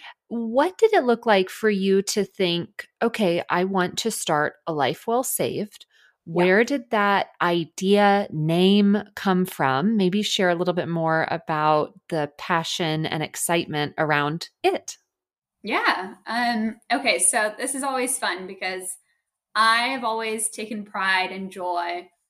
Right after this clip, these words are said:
Speaker 2: in volunteering, you know, where I got something or exactly how much I spent on something
Speaker 1: Yes.
Speaker 2: when I'm complimented, like when I'm wearing anything at all, or,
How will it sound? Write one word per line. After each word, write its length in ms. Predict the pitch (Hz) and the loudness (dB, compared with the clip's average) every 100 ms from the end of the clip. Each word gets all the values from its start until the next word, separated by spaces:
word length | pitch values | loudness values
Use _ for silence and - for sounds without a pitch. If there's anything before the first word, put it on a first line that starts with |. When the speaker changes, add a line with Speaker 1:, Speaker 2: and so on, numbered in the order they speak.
| _ _ _ _ | _ _ _ _
Speaker 2:
in 720 | 202 190 185 185 185 185 - | -2 0 0 0 -2 -4 -2
volunteering, 1080 | 196 196 202 208 - 254 247 240 226 220 220 | 0 2 0 -2 0 2 4 2 0 -2 -2
you 100 | 220 | -2
know, 180 | 208 202 | -2 -2
where 300 | 202 202 208 | 0 4 4
I 80 | 202 | 4
got 260 | 196 185 | 0 -2
something 720 | - 180 185 190 185 185 185 185 _ _ _ | -2 -6 -6 -6 -4 -4 -6 -12 _ _ _
or 160 | - 220 | -6 -4
exactly 600 | 208 190 190 196 208 202 220 | -2 -2 -2 -2 -6 -10 -10
how 280 | - 185 202 | -6 -4 -2
much 300 | 175 - - | -2 -4 -6
I 80 | - | -2
spent 380 | - 110 - - | -2 -4 -10 -10
on 160 | 180 | -6
something 560 | 196 180 175 180 185 190 _ | -6 -8 -4 -4 -4 -10 _
Speaker 1:
Yes. 260 | 165 147 135 | 2 4 4
Speaker 2:
when 160 | 202 | 2
I'm 240 | 180 180 190 | 0 -2 -2
complimented, 720 | - 165 180 156 156 - - - | -4 -2 -4 -6 -8 -8 -10 -8
like 180 | 185 190 | -8 -2
when 120 | 190 | -2
I'm 120 | 196 | 2
wearing 280 | 208 208 196 | 4 4 2
anything 360 | 196 196 185 | -4 -6 -2
at 100 | 180 | 0
all, 460 | 175 175 175 175 175 | 2 4 4 4 0
or, 400 | 180 175 175 175 | 0 4 4 2